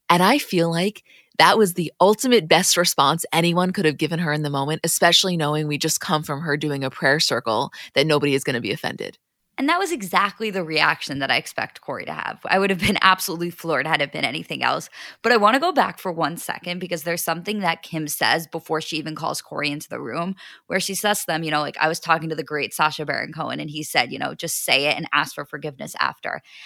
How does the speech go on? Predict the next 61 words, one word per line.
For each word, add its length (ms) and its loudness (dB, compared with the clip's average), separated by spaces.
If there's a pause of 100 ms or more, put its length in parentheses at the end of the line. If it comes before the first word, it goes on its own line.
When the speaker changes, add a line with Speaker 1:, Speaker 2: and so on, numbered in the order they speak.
(340)
Speaker 2:
And 160 4
I 140 4
feel 420 0
like 260 2
something 500 -2
that 220 -2
really 340 -2
added 340 0
to 100 -10
Kim's 360 -8
whole 380 -6
S 180 -2
N 80 -4
L 120 0
experience, 640 -4
both 240 -4
in 100 -6
the 80 -4
way 160 -2
she 240 -2
approached 500 -6
it 160 0
and 160 -2
the 60 -4
way 120 -2
that 140 -4
people 260 -8
approached 440 -8
her, 200 -2
was 200 -4 (320)
just 280 0
the 140 -2
clear 460 2
level 340 4
of 180 0
respect 540 2
for 220 -8
comedy 480 0
that 200 -2
Kim 200 -6
had. 320 -8
Like, 140 -4 (360)
it 140 0
wasn't 340 2
just 220 -2
about 460 4
Kim 380 -4
in 100 -6
terms 280 -6
of 140 -10
wanting 260 -2
to 100 -10
do 140 -6
a 60 -6
really 260 -6
good 220 -6
job. 480 2
It 80 -4
was 180 -2
so 400 2
apparent 680 -2